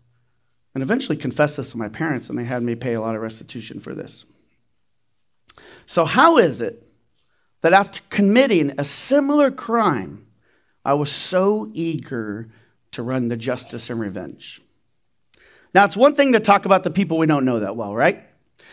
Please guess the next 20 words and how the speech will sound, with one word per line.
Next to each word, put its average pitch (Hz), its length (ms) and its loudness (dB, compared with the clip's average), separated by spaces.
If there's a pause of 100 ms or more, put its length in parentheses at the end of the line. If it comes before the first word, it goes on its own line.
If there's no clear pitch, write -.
(100)
It's - 120 -14
another 196 280 0
thing 185 180 2
to 147 80 0
talk 147 220 -2
about 139 220 -4
the 139 60 -8
people 139 280 -4
we 123 100 -2
live 120 340 -2
with 120 340 -6 (120)
every 123 300 -4
day. 101 180 -8
So 127 140 -8
here's 202 180 2
another 220 260 6
story 151 300 0
that 147 100 2
I'm 143 80 2
actually 147 380 -2